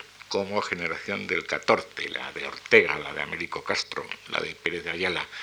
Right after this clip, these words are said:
la de Picasso, por ejemplo. Pues bien, <clears throat> en música, esta generación del catorce la conocemos como generación de los maestros. A ella también pertenecen los dos músicos siguientes que estudia Salazar,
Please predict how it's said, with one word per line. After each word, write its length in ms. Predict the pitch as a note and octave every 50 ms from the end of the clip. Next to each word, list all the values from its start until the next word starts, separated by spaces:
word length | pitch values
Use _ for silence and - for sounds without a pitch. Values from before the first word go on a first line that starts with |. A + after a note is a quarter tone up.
| - - - - - - - -
la 100 | - -
de 120 | - -
Picasso, 440 | - - - - - - - - - - - - - - - - - - - -
por 120 | - - C2
ejemplo. 400 | C2 - - - - - - - - - - - - - - - - - - - - - - - - - - - - - - - - -
Pues 160 | G#2+ A2 A#2
bien, 260 | A#2+ B2 A2 F2 - - - - - - - - - - - - - - - -
<clears throat> 400 | G#3 G#3 - - - - - -
en 140 | - G#2 A2
música, 520 | A#2 A#2 - B2+ A2+ - B2 B2 A#2+ - - - - - - -
esta 220 | A2+ - - - A2+
generación 420 | - G#2+ G#2+ G#2 - - A2+ G#2+
del 140 | G#2+ G#2+ -
catorce 560 | - G2+ - - C#3 G#2+ - - - G2+ G#2+
la 160 | - G#2 F2+
conocemos 540 | - - E2 F2 F2 - G2+ G2 G2+ G2 -
como 220 | - G2+ F#2 F2
generación 680 | F2 - - F2+ F2 E2 E2 D#2+ - - G#2+ G#2+ G#2+ B2 - - - - - -
de 140 | F#2+ G#2+
los 220 | G#2+ G#2+ G#2+ - G2
maestros. 680 | G2 A2 A2 A2 - - - - - - - - - - - - - - -
A 140 | - A#2 B2+
ella 420 | C#3 C#3 B2+ A#2+ A#2+ A#2 - - - - - - -
también 420 | - G2 F#2+ F#2+ G2+ A#2 A2+ A2
pertenecen 680 | - G#2+ G2+ - - G#2 A2+ A#2+ - - A#2 A#2+ C3+ C3 - - - - - -
los 200 | F#2 G2 - -
dos 220 | A2+ A2 - -
músicos 400 | A2 G2 - - - - G2 F#2
siguientes 560 | - F2+ F#2 G2+ A2 A2 A2 - - G#2 -
que 120 | - - F2
estudia 640 | - - - - E2+ F2 D#2 D#2 D2+ C#2+ C#2+ C#2+
Salazar, 560 | - - D2 - - D#3+ - - - A2+ -